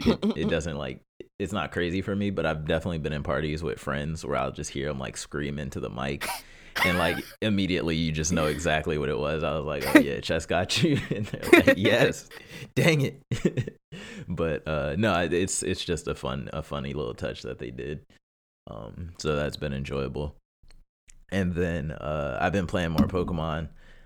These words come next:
Speaker 1: I recently found out that the Dynamax Adventure feature that they just added with the new ex-, uh, the new expansion is basically you can use it to farm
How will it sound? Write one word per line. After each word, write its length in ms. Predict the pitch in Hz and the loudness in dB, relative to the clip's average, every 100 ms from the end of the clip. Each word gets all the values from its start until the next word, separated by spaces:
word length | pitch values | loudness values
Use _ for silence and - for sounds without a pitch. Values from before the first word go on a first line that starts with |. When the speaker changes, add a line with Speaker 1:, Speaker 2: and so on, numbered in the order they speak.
| - 82 | -6 0
Speaker 1:
I 80 | |
recently 520 | 80 92 95 95 87 80 | 0 0 -2 -2 -4 -4
found 300 | 80 80 78 | -2 -2 0
out 240 | 73 - | -2 -2
that 340 | 71 65 - | -4 -6 -6
the 380 | 82 71 69 64 - | -6 -4 -4 -6 -4
Dynamax 560 | 87 80 85 82 - 76 | -2 -2 -2 -4 -4 -6
Adventure 460 | 71 73 76 80 | -6 -6 -4 -6
feature 540 | - 87 - 80 78 - _ _ _ _ - | -4 -8 -6 -6 -6 -8 _ _ _ _ -8
that 320 | 76 73 - | -4 -4 -2
they 140 | 80 71 | -4 -4
just 220 | 78 80 | -4 -2
added 300 | 73 71 76 | 0 0 0
with 200 | 69 78 | 0 -4
the 80 | 67 | -2
new 480 | 69 69 73 71 71 | -2 0 0 0 0
ex-, 400 | 76 69 - - - | -2 -4 -6 -6 -2
uh, 260 | 76 69 | 0 0
the 140 | - 76 | 0 0
new 140 | 78 | 0
expansion 600 | 62 - 76 - 87 85 - _ _ _ _ _ _ _ _ _ - | -2 0 0 0 -2 -4 -8 _ _ _ _ _ _ _ _ _ -4
is 720 | 85 78 76 76 73 - - _ _ - | 0 2 2 0 -2 -6 -8 _ _ 0
basically 440 | 98 98 110 104 92 | 2 4 4 4 4
you 120 | 87 | 2
can 160 | 87 | 2
use 260 | 76 82 82 | 2 2 2
it 140 | 80 - | 0 0
to 120 | 71 | -4
farm 760 | - 78 76 73 73 71 71 | 2 2 4 2 0 -2 -4